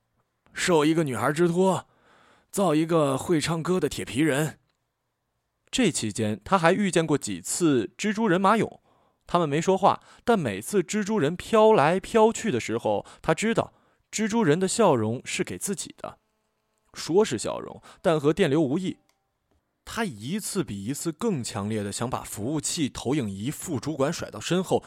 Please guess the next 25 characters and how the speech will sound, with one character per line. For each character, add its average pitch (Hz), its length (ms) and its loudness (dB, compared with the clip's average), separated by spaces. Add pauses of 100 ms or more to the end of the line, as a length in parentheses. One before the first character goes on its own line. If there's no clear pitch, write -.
(120)
跳 165 280 0
出 185 160 -4
窗 202 220 -2
外， 190 140 2
抱 147 360 4
住 110 140 -10
蜘 208 160 -4
蛛 208 180 -2
人， 139 220 0 (240)
跟 247 300 0
随 165 280 -2
绳 156 320 -6
索， - 280 -12 (840)
先 202 320 -2
荡 180 200 0
到 143 160 2
对 190 180 -4
面 156 220 -4
塔 - 240 -12
楼， 117 340 -8 (320)
再 107 300 -2
荡 101 260 -6
到 90 160 -14
天 143 360 -6
外。 - 260 -10